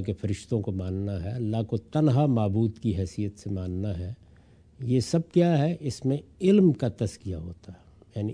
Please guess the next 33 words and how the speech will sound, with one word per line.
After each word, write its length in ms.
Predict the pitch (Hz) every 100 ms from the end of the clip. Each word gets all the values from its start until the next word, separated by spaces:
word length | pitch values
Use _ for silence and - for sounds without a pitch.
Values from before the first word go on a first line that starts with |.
| -
علم 300 | 170 185 185
کو 180 | 131 123
پاکیزہ 680 | 120 - 98 80 120 120 131
رکھنا 500 | 120 87 - 98 90
ہے، 140 | - - - _ - - - - - -
علم 420 | 185 175 214 196 160
میں 120 | 143
کوئی 280 | - 131 170
آلودگی 560 | 117 110 110 107 110 123
پیدا 340 | - 95 98
نہیں 200 | 98 101
ہونی 240 | 87 82 80
چاہیے۔ 520 | - - 107 - _ - - - - - - - _ - -
دوسری 320 | 117 123 165 170
بڑی 220 | 151 165
چیز 340 | 156 156 165 -
اخلاقیات 800 | - - 85 - 92 92 113 -
ہے، 60 | 143 - - - - - 117
یعنی 200 | 104 98
میرا 380 | 101 110 123
حادثہ 400 | 104 92 90 -
اخلاقی، 840 | 123 117 98 87 95 - 156 101 139 - - - - _
میرے 340 | 101 104 120 123
جس 260 | 113 -
اخلاقی 600 | 98 - 101 107 - 165
وجود 340 | 143 110 113 117 -
کا 140 | 113
شعور 460 | 110 - 107 151 202
میرے 280 | 139 107
اندر 280 | 98 95 95
پیدا 340 | 90 90 90 101
کرتا 580 | - 87 - 131 92
ہے، 80 | 87